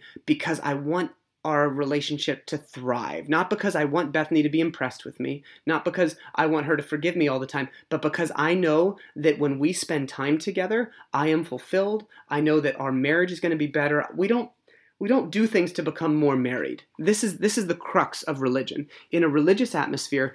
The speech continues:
you have to do things in order to be okay as a Christian. In order to be a Christian, I have to do the same thing over and over and over again. But the problem is that that's been done by Jesus already.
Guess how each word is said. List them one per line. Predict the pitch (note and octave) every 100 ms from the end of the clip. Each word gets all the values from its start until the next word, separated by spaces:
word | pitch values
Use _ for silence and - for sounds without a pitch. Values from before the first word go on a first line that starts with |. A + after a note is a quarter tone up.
| - -
you | D3+
have | D3 E3+
to | -
do | D3+ E3 F#3
things | - B2 B2+ -
in | D3+ C#3+
order | D#3+ E3 E3+ D#3+
to | D#3+ - D#3
be | C#3+ D3+ D3
okay | C#3+ C#3+ C#3 C#3 C#3 C3+
as | C3 B2+
a |
Christian. | - C#3+ - A#2+ A2+ E3 _ _ _ _ _ _ _ _
In | D#3 C#3+
order | D#3+ E3+ E3+
to | E3+ F3+
be | C#3+ E3 D#3
a |
Christian, | D3+ F3+ D#3+ C#3+
I | B2+
have | C#3 D3
to | D#3 - - _ -
do | F#3
the | D#3+
same | D3 E3 D#3
thing | D#3 D#3+ C#3
over | E3 D#3 D#3
and | C#3+ C3+
over | D#3+ C#3+
and | C#3+ C3
over | - D3 C3+
again. | B2 B2+ - - -
But | - D3
the |
problem | C3+ F3 G3 F3+
is | D3+
that | D3+ D3
that's | D3+ -
been | - D#3+ C#3+
done | C#3+ E3
by | D#3 B2+
Jesus | C3 C3+ - -
already. | B1 C2+ - -